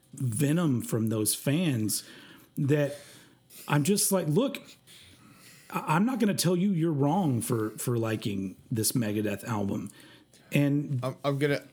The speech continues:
Speaker 2: I, I'm just, I'm gonna chime in here with, with a little, little anecdote.
Speaker 1: Yeah.
Speaker 2: Uh, Megadeth is my girlfriend's favorite band. Uh,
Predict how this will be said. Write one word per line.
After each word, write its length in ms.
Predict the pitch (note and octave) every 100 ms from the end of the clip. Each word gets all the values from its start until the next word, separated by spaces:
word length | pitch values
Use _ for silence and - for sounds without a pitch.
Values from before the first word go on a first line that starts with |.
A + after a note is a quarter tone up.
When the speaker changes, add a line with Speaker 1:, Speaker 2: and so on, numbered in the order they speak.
| _ _ _ _
Speaker 2:
I, 180 | - - - -
I'm 360 | - A#2 C3
just, 240 | B2 C#3 - -
I'm 140 | B2
gonna 180 | C#3+ B2+
chime 380 | - C#3 B2 A#2+
in 120 | B2
here 320 | B2+ C#3+ C#3+
with, 240 | C3+ A2 A#2+
with 200 | A#2 A2+
a 20 |
little, 320 | A#2+ A#2+ A2+
little 260 | B2+ A#2 G#2+
anecdote. 640 | B2+ C#3 D3+ D3 D3 -
Speaker 1:
Yeah. 240 | D#3 B2+ G2 - - - -
Speaker 2:
Uh, 380 | F#2 E2+ D#2 C#2 - _ D3
Megadeth 680 | E3+ E3 C#3 C3 - - -
is 440 | C3 A#2 A2 A2 -
my 120 | A#2+
girlfriend's 600 | B2 A#2+ A2+ A#2 G#2+ -
favorite 480 | - B2+ A#2+ A#2 A2
band. 400 | B2 A2 G#2+ F3 - _ _ _ _ _ _ -
Uh, 720 | A2 G#2+ G#2 G2 G2 F#2+ F#2